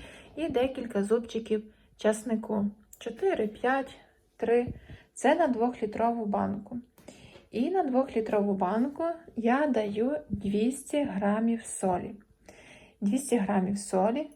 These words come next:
засипаю і буду заливати, засипаю, зараз засиплю, і буду заливати простою, звичайною, холодною питною водичкою.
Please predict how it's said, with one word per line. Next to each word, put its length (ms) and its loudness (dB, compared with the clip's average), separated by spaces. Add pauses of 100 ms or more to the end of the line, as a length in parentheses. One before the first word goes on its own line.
засипаю 1040 2 (1500)
і 120 6
буду 340 6
заливати, 840 4 (1300)
засипаю, 640 2 (880)
зараз 360 4
засиплю, 480 -2 (360)
і 80 2
буду 260 4
заливати 840 2 (460)
простою, 840 0
звичайною, 880 -2
холодною 800 0
питною 600 -2
водичкою. 720 -2